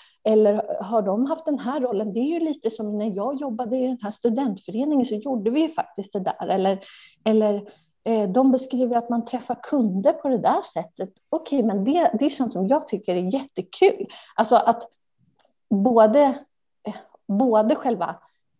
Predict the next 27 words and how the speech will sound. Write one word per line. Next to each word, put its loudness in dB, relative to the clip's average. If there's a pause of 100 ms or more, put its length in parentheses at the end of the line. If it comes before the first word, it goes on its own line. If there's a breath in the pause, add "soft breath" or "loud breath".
(160)
pitchen 0
om 4
sig -2
själv, 0
om -6
den -6
ska -4
vara 0
liksom -8
så -6
här -2 (380 soft breath)
tight 2
på -4
trettio -4
sekunder, 0 (260)
men 6
även 4
liksom 0
samtalet -2
som 0
sådant, 2
om 4
det 4
är 4
ordentligt -2
grundat 2
i -2